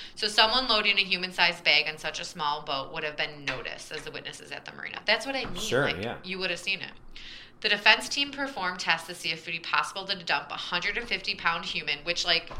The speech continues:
Speaker 1: eight months pregnant, hundred fifty pounds? Goals. Goals.
Speaker 2: <laughs> You wanna get pregnant?
Speaker 1: No, never, but still.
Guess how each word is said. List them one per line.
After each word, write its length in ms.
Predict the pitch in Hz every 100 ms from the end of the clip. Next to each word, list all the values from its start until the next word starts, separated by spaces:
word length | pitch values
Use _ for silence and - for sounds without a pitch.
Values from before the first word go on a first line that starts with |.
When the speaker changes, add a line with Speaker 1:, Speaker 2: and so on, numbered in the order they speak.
| -
Speaker 1:
eight 160 | 190 185
months 180 | 220 -
pregnant, 280 | 165 170
hundred 180 | 180 170
fifty 160 | 175 170
pounds? 420 | 165 147 - - - - 165
Goals. 580 | 151 143 - - - - - - - - - - - - - - - - - - 190
Goals. 680 | 233 220 208 180 - - 226
Speaker 2:
<laughs> 40 | 302 - - - - - - - - 170 147 -
You 140 | - 101
wanna 140 | 104
get 100 | 127
pregnant? 300 | - 87 117 147 - - - -
Speaker 1:
No, 80 | 135 101 123
never, 240 | 120 - -
but 260 | - 87 - - - - - -
still. 240 | - -